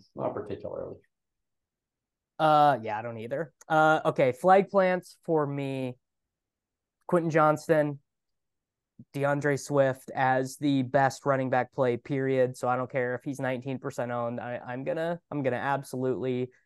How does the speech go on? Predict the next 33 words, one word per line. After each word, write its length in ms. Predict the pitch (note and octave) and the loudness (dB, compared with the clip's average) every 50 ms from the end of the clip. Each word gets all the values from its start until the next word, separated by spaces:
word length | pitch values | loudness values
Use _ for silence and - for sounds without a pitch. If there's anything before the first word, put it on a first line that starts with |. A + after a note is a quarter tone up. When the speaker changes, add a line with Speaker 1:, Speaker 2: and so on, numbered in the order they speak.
| _ _ _ - | _ _ _ -14
Speaker 2:
jam 380 | B2 A#2+ B2 A#2+ A#2+ A#2 A#2 A#2+ | -8 -6 -4 -4 -4 -4 -6 -8
him. 440 | A2 A#2+ A#2 A#2 A2+ A2+ A2+ A2+ _ _ _ _ _ _ - | -8 -6 -8 -8 -8 -10 -12 -14 _ _ _ _ _ _ -12
Um, 380 | A#2+ A2+ A2 A2 A2 A2 A2 A2+ | -10 -10 -10 -8 -10 -12 -10 -6
those 200 | - C3 C3 B2 | -4 -4 -2 -2
are 100 | C3+ B2 | -2 -2
my, 240 | A#2+ B2 A#2+ A#2+ B2 | -2 -2 -2 -2 -2
those 180 | B2 D3+ D3+ D3+ | -2 -2 -2 0
are 40 | |
my 120 | D3 C#3 C3 | 0 -2 -2
two 200 | C3 - D3+ C3 | -2 -4 -6 -4
big 220 | A#2+ B2+ B2 A2+ | -4 -4 -4 -6
stances. 600 | - - G#2 G2 C#3+ D3+ - - - - A3 - - _ _ _ _ _ _ _ _ _ _ _ _ _ _ _ _ _ _ _ _ _ _ - | -6 -8 -8 -6 -6 -8 -8 -8 -10 -10 -10 -12 -18 _ _ _ _ _ _ _ _ _ _ _ _ _ _ _ _ _ _ _ _ _ _ -16
Speaker 1:
Okay, 320 | - - A2 F2+ F2 - - G2+ | -8 -4 -2 -2 -2 -4 -6 -6
my 640 | G2 G2 F#2+ F#2+ F#2 F#2 F#2 F#2+ F#2+ F#2+ G2 - - - _ _ _ - - | -4 -2 -2 0 0 -2 -2 -2 -2 -2 -4 -4 -6 -10 _ _ _ -16 -6
top 320 | - C#3 C#3+ C#3+ - - - | -2 -2 -2 -2 -4 -8 -10
play 520 | - - A#2+ A2+ A2+ A2+ A2+ A2+ A2 - - | -4 -2 0 0 0 -2 -2 -4 -6 -6 -8
of 200 | G2 F#2+ F#2 F#2+ | -8 -8 -6 -4
this 200 | G2 F#2+ - - | -6 -6 -4 -6
massive 480 | G2 F#2 F2 G2+ G2 - A2 G2 F#2+ | -6 -6 -6 -6 -6 -4 -4 -4 -4
Miami 360 | G2 F2+ - G#2 F#2 E2 G#2 | -4 -4 -2 -2 -4 -4 -6
Buffalo 440 | G2+ G2 - G2 F#2 - B2+ A2+ - | -8 -2 -2 -2 0 0 0 0 0
game 260 | - A#2 A2+ A#2 A2 | 0 -4 -4 -4 -4
is 100 | G2+ - | -6 -4
basically 480 | - - C#3+ C#3 C#3 D3 - - G2 F#2 | -2 0 0 0 0 -2 -4 -2 0 0
everyone, 460 | F2+ - F2+ F2 E2+ E2+ E2+ D#2+ E2 | 0 0 -2 -4 -6 -6 -6 -6 -6
but 180 | D#2 D#2 D2+ - - | -4 -6 -6 -6 -10
especially 540 | - - - G#2 F#2+ F#2 - A2 G2 F#2 | -14 -8 -4 -4 -4 -2 -2 -4 -4 -4
James 340 | F2+ F2+ F2+ E2+ F2 F2+ - | -4 -4 -4 -6 -6 -6 -8
Cook 400 | - - - G2+ A#2+ B2 - - - | -8 -2 0 0 0 0 -4 -8 -8
will 80 | E2+ | -8
be 220 | E2+ F#2 F2+ F2+ F2 | -8 -6 -8 -6 -6
the 360 | F2+ E2+ E2 E2+ F2 F2 - G#2 | -6 -6 -4 -4 -6 -6 -6 -4
most 480 | F#2+ F#2 F2+ G2+ - - - - _ | -2 -2 -2 -2 -4 -6 -16 -18 _